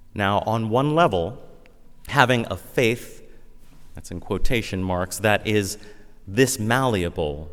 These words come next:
seems ideal. But looking a bit closer, and in particular looking to where the rifts and cracks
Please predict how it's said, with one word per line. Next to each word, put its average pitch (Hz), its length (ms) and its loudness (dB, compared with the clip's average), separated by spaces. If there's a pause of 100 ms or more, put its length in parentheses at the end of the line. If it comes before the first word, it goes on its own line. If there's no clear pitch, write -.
seems 92 540 -2
ideal. 90 580 -4 (1400)
But 113 440 0
looking 160 320 2
a 110 60 2
bit 120 300 -4
closer, 196 720 -4 (340)
and 135 240 2
in 131 120 2
particular 156 560 2
looking 160 380 2
to 151 140 -4
where 143 260 4
the 127 120 0
rifts 151 420 2
and 123 200 -6
cracks - 480 0